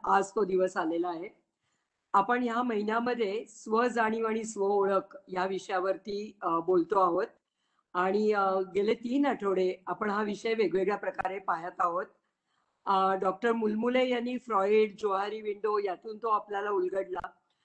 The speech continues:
तर लताताई बिशीकर यांनी साधनेच्या मार्गातून स्वजाणीव सांगितली.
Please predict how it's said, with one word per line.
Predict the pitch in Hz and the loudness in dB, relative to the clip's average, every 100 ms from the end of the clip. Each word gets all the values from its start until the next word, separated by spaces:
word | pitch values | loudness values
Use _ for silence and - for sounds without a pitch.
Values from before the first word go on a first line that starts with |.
| _ | _
तर | 220 | -4
लताताई | 208 190 214 208 233 | -2 0 -2 -2 -2
बिशीकर | 208 196 220 240 233 | -4 -6 -6 -4 0
यांनी | 226 208 226 - - | 0 -2 -4 -8 -2
साधनेच्या | 202 175 196 214 226 240 | 0 2 4 2 4 4
मार्गातून | 220 190 190 190 220 202 226 - _ _ | 4 2 2 0 2 -2 -2 -14 _ _
स्वजाणीव | - 220 214 208 190 202 | -6 0 2 2 2 2
सांगितली. | 196 185 175 175 175 180 | 0 -2 -2 -2 -2 -4